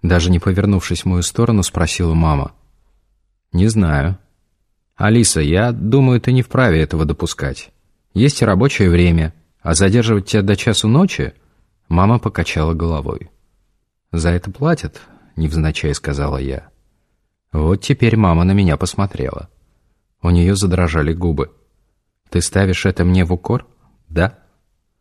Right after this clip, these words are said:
Голос у мамы всегда был хорошо поставлен, как у актрисы. Ей бы в театре играть. "Да, мы живём на твою зарплату",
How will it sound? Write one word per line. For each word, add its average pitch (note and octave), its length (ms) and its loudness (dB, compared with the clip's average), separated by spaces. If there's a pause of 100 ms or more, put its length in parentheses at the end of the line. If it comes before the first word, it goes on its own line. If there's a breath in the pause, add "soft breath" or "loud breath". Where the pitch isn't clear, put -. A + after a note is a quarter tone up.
(760)
Голос G#2 440 0
у B2 40 2
мамы A#2+ 280 2
всегда D#2+ 380 0
был G2+ 140 -2
хорошо D2 440 -4
поставлен, C#2 680 -8 (440)
как - 240 -2
у C3 40 0
актрисы. - 580 -6 (580)
Ей C3 140 2
бы B2 100 -2
в - 80 -6
театре G2+ 400 -4
играть. - 400 -14 (1120)
"Да, A2+ 380 2
мы C3+ 120 4
живём G#2+ 380 2
на A#2+ 60 0
твою G#2+ 280 0
зарплату", F#2+ 600 0